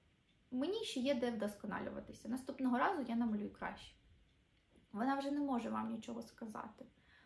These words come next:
бо ви, по суті, ви погодились з її думкою.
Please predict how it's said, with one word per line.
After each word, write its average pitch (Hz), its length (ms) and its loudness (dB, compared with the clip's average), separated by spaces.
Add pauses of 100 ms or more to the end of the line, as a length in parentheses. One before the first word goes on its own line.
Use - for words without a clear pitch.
(140)
бо 233 140 6
ви, 302 400 2 (180)
по 247 140 -12
суті, 311 600 0
ви 262 200 0
погодились 220 760 4
з 190 40 -6
її 208 380 2
думкою. 208 580 0